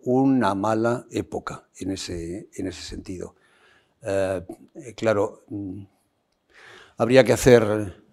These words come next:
eh, señalamientos concretos y es lo que no voy a hacer,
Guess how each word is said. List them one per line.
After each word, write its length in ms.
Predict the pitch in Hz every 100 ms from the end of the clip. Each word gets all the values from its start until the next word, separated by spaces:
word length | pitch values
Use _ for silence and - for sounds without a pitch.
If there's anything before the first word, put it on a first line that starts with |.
| _ _ -
eh, 480 | 107 101 107 117 -
señalamientos 1400 | - - 120 113 107 110 131 123 113 101 - - - - _ _ _ _
concretos 560 | - 98 110 107 123 107
y 60 |
es 100 | 98
lo 80 | 104
que 120 | 98
no 80 | 95
voy 140 | 90 92
a 40 |
hacer, 280 | - 156